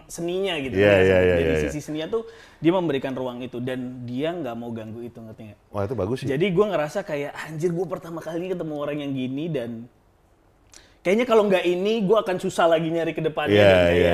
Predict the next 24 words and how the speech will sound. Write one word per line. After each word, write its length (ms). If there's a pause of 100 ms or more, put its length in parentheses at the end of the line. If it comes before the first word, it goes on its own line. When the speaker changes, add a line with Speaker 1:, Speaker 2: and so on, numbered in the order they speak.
Speaker 2:
iya. 140
Speaker 1:
kapan 220
lagi 260
gitu. 220 (540)
Speaker 2:
Karena 200
Speaker 1:
Jadi 100
Speaker 2:
mungkin 160
Speaker 1:
itu 60
Speaker 2:
gini 140
ya, 80
Speaker 1:
bukan 120
Speaker 2:
kali 120
ya, 80
Speaker 1:
sesuatu 160
Speaker 2:
apalagi 280
di 140
keluarga-keluarga 680
timur 320
ya, 140
mungkin 300
nggak 160
semuanya. 500
Speaker 1:
Iya. 140 (440)
Speaker 2:
Tapi 300